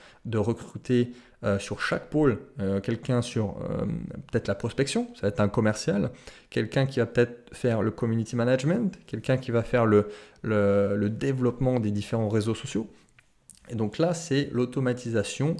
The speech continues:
et, euh, la création de ton équipe. Ah, une question qui revient souvent, c'est, euh, « Moi, j'ai pas l'expertise. » Alors, j'ai un petit peu développé, mais en, en fait, tu l'as.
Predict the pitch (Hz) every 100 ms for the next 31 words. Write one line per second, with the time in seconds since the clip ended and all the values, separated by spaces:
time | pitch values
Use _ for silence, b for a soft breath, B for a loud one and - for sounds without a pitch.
0 | - 120 135 B B - 107 98 98 -
1 | - 127 107 - 127 - 113 104 - -
2 | - - - _ _ _ B B B B
3 | B _ _ - 110 127 160 160 - 180
4 | - 117 117 - 120 131 165 - 143 185
5 | - 113 101 104 - - 131 104 - 135
6 | 120 - 117 104 - - - 110 107 117
7 | 107 - 113 131 135 135 - 117 107 104
8 | 123 123 160 B B B B 117 107 98
9 | 98 - 117 - - - 110 107 110